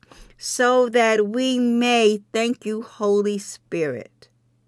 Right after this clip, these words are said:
so that we may progressively and personally know him who is true.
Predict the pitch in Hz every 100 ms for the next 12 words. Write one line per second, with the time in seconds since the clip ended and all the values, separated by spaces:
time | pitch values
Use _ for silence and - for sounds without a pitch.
0 | _ _ _ _ - _ - - 247 254
1 | 233 240 220 208 220 254 262 254 247 226
2 | 220 214 - _ _ - 208 190 180 220
3 | 240 - 262 247 240 233 233 294 - _
4 | _ _ _ - 208 196 190 - 247 240
5 | 247 - 262 226 220 220 - _ - 196
6 | 214 226 233 302 277 220 214 214 - 240
7 | 220 202 196 - - 214 190 151